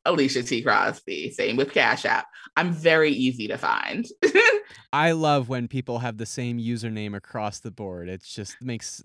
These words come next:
Speaker 2: life
Speaker 1: You
Speaker 2: so much easier.
Speaker 1: gotta, because, like, I, it was actually, it, it was actually an intentional thing. Let me just say that, y'all.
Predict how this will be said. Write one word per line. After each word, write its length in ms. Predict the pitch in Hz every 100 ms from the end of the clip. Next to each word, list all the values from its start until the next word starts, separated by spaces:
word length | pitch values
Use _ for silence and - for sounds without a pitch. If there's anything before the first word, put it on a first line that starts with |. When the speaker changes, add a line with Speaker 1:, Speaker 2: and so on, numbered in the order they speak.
| _
Speaker 2:
life 240 | 139 123 208
Speaker 1:
You 80 | 233
Speaker 2:
so 100 | 202
much 220 | 262 285
easier. 100 | 370
Speaker 1:
gotta, 500 | 277 175 135 117 - -
because, 640 | 208 247 190 196 208 - _ _ _ _ _
like, 240 | 185 180 -
I, 60 | 123
it 160 | 170 202
was 120 | 214
actually, 340 | 202 - 196
it, 280 | - - 190
it 60 | 185
was 80 |
actually 220 | 220 - 196
an 60 |
intentional 420 | 156 156 143 131
thing. 280 | 131 104 104
Let 100 | 123
me 40 | 139
just 160 | 147 147
say 120 | 117
that, 180 | 110 69
y'all. 360 | 71 82 85